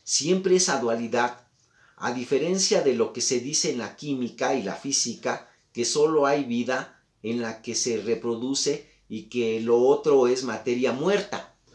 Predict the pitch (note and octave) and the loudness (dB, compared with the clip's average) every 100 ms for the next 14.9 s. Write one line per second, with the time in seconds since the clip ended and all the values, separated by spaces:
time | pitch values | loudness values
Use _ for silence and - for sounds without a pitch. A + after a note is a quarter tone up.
0 | _ - - - A#2+ B2 E3 E3+ E3 C#3+ | _ -20 -20 -4 -2 0 -2 -4 -2 -2
1 | C3 F3+ F3+ F3+ F#3 D#3+ C#3+ - D#3+ - | -4 -4 -2 -2 -2 0 0 0 -2 -4
2 | A2+ F#2 - - _ _ _ _ _ C3+ | -6 -6 -14 -20 _ _ _ _ _ -2
3 | C3+ F3+ F3+ - - F#3+ F3 B2 A#2 - | 0 2 0 0 0 4 4 4 -2 -6
4 | _ _ _ _ _ _ _ _ _ _ | _ _ _ _ _ _ _ _ _ _
5 | _ _ _ _ _ - D3+ E3+ D#3 C3 | _ _ _ _ _ -6 -2 0 0 0
6 | B2 A2+ A2 C#3+ F3 _ - A#2 - C3+ | 2 4 2 2 -8 _ -8 -6 -4 -2
7 | B2+ A#2+ E3 D#3 - _ _ _ _ _ | -2 -2 -6 -8 -12 _ _ _ _ _
8 | _ _ _ _ _ _ C3 C3 - - | _ _ _ _ _ _ 0 2 0 -2
9 | A#2+ A#2+ C3 G2 A#2+ B2 C#3+ B2+ B2 C#3+ | -2 0 0 -2 -4 -2 -2 -2 -2 -4
10 | B2 G#2 G2+ A#2 D#3 - _ _ _ _ | -4 -6 -6 -6 -8 -12 _ _ _ _
11 | _ _ _ _ - G2 - C#3 - C3 | _ _ _ _ -12 -6 -4 -4 -8 -8
12 | B2+ G#2+ A2+ C#3 A#2 - - _ _ _ | -8 -8 -8 -6 -6 -10 -14 _ _ _
13 | - G2 A2+ B2 C#3 B2+ - B2 F#3 F#3+ | -18 -14 -4 -2 -2 -4 -6 -4 -4 -4
14 | - G#2 F#2 - F2 - F#2+ E2 | -6 -8 -10 -12 -12 -8 -8 -10